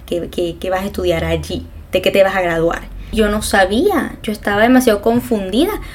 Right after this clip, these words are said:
porque yo estaba como que, "Pero es que, ¿qué puedo estudiar si yo quiero ser famosa?".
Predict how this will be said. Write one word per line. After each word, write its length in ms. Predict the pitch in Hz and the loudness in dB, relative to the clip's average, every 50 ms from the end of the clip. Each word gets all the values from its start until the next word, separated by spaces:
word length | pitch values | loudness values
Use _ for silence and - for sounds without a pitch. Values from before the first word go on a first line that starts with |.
| - - - | -16 2 6
porque 260 | 262 262 254 254 233 | 6 6 8 8 4
yo 80 | 214 202 | 2 2
estaba 320 | - - 196 180 180 180 | -2 -4 -4 -4 -4 0
como 260 | - 220 226 220 220 | 4 4 4 4 4
que, 180 | 214 214 - - - - - - - | 0 -2 -4 -4 -8 -14 -14 -2 4
"Pero 160 | - 226 214 | 4 6 6
es 80 | 214 - | 4 2
que, 180 | - 220 208 | 0 -2 2
¿qué 140 | - - 220 | 4 4 2
puedo 260 | 220 - 226 214 208 | 6 8 8 8 8
estudiar 540 | 214 214 208 - 262 240 214 220 196 175 190 | 8 6 6 6 6 8 8 6 4 4 4
si 140 | - - 233 | 2 2 2
yo 120 | 220 202 | 2 2
quiero 180 | - - 202 202 | 2 2 0 2
ser 180 | - 240 220 220 | 4 2 2 4
famosa?". 460 | 226 240 240 226 240 - - - | 4 4 6 6 6 6 6 6